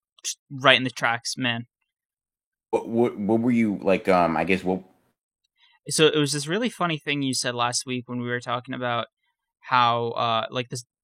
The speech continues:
Speaker 1: the significance of, uh, uh, Stars, Stars and Stripes' role in the story couldn't be, fuck, I just had it. That is so irritating. It'll come back to me later. Fuck it.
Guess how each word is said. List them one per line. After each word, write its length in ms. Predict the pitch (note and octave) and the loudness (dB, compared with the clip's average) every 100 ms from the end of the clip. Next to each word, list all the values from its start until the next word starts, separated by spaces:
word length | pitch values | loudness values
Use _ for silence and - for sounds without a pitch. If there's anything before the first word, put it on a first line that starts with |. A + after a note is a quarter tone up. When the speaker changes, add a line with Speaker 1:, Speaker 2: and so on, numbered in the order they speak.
| _ _ - | _ _ -14
Speaker 1:
the 140 | C#3 B2+ | -8 -4
significance 760 | - C3 C3 C#3+ D3 C3+ B2 - | -4 -4 -6 -6 -6 -4 -4 -4
of, 260 | A#2+ A#2+ A#2+ A#2 - - | -4 -4 -6 -16 -20 -12
uh, 340 | B2+ A#2 - - - _ _ _ _ _ _ _ | -8 -6 -8 -10 -20 _ _ _ _ _ _ _
uh, 220 | C3 B2 | -6 -4
Stars, 360 | A#2+ - C3 B2+ | -4 -2 0 0
Stars 300 | - C3 B2 | -4 -4 -4
and 100 | B2+ | -4
Stripes' 500 | B2+ B2 A#2+ - B2 - | -6 -6 -6 -6 -8 -8
role 260 | A#2+ A#2+ | -8 -6
in 80 | A#2+ | -4
the 60 | B2 | -4
story 460 | - A#2 A#2 B2+ - _ _ - | -4 -6 -4 -4 -6 _ _ -10
couldn't 340 | C#3+ B2+ A2+ | -4 -4 -4
be, 420 | C3 B2 A#2+ A2+ - _ _ _ _ _ _ _ _ _ _ _ - - _ | -4 -4 -4 -8 -14 _ _ _ _ _ _ _ _ _ _ _ -20 -20 _
fuck, 400 | - F3 F#3 - - | 0 2 2 0 -2
I 140 | C3 C3+ | -2 -2
just 320 | - E3 - | -2 0 0
had 220 | - F3 | -2 -2
it. 100 | - - _ _ _ _ _ _ _ _ _ _ - | -2 -12 _ _ _ _ _ _ _ _ _ _ -14
That 80 | D#3 | -6
is 120 | - | -2
so 160 | - C3+ | -2 -2
irritating. 440 | C3+ C3 A#2+ - | -4 -4 -4 0
It'll 160 | E3+ F3 | 2 2
come 160 | E3+ | 2
back 200 | A#2+ A2+ - | 2 0 -4
to 80 | |
me 80 | A#2+ | -8
later. 320 | A#2 A#2 A2+ A#2 | -4 -4 -4 -4
Fuck 180 | C3 | -6
it. 100 | C3 | -6